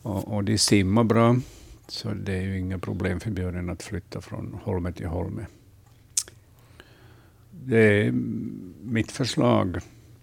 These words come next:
Mm. Och ju, just den här uppgrävda mossen så, så tyder nog på att, att där kan ligga ett, ett,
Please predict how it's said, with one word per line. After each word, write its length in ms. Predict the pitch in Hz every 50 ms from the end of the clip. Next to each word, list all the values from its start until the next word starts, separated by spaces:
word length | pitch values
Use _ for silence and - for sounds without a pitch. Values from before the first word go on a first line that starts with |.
| - - -
Mm. 560 | 80 - 95 92 90 95 104 104 104 104 107 - - - - - - - - - - - - -
Och 120 | - 98
ju, 120 | 101 101 -
just 260 | 107 110 107 - -
den 160 | - 101 90
här 140 | 101 101 101
uppgrävda 500 | - - - 113 101 101 101 95 92 95
mossen 540 | 95 95 98 101 - - - 104 98 98 95
så, 220 | - - 98 90 - - - - - - - - - - - - - - - - - - - - -
så 200 | - - - 110
tyder 480 | 101 - - 104 98 98 98 95 95 92
nog 340 | 92 92 95 101 104 - -
på 100 | 95 92
att, 200 | 90 - - -
att 300 | 98 - - _ - - - - - - - -
där 240 | - 98 95 92 82
kan 500 | - - - 98 92 90 87 85 87 - - - _ - _
ligga 360 | 110 104 98 90 95 98 98
ett, 300 | 92 92 - - - -
ett, 460 | - 120 110 113 107 - - -